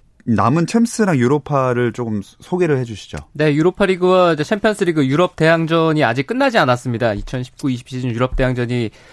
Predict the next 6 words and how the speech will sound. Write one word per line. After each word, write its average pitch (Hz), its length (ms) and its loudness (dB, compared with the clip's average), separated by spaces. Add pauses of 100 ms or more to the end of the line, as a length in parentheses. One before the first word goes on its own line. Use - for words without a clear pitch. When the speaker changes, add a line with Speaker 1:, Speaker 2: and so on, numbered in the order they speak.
(140)
Speaker 2:
팔월 254 380 0
달에 165 380 4
시작이 156 300 0
되는데요. 123 580 0 (340)
재미있는 175 420 0
것이 170 340 2